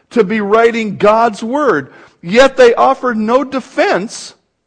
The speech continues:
for being employed by God in such an elevated function. Despite their realization of their own sinfulness and fallibility, they wrote with the utter confidence that they spoke infallibly for God,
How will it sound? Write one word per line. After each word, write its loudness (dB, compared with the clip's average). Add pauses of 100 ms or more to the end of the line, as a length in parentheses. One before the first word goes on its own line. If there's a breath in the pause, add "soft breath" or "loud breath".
(240)
for -4
being -4
employed -2
by 2
God 0
in -8
such -4
an -8
elevated -2
function. -10 (920 soft breath)
Despite 0
their 2
realization -2
of -4
their 0
own -4
sinfulness -4
and -8
fallibility, 0 (340 loud breath)
they 4
wrote 0
with -2
the -6
utter 2
confidence -2
that -4
they -2
spoke -2
infallibly -2
for -8
God, -2